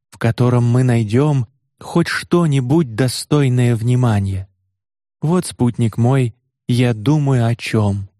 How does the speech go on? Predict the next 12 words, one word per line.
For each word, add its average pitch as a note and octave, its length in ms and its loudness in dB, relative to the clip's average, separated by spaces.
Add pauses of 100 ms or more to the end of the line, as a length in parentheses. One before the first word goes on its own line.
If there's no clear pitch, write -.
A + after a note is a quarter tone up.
(1040)
Ответствовал A#2+ 920 0
учитель C#3+ 560 0
в - 100 -12
то B2+ 180 2
же A#2 120 -4
мгновенье: A2+ 840 2 (880)
Смотри, A2+ 800 0 (580)
вот A2+ 340 2
этот B2 380 2
с G2 120 -4
длинной A2 560 2
бородой G#2+ 760 0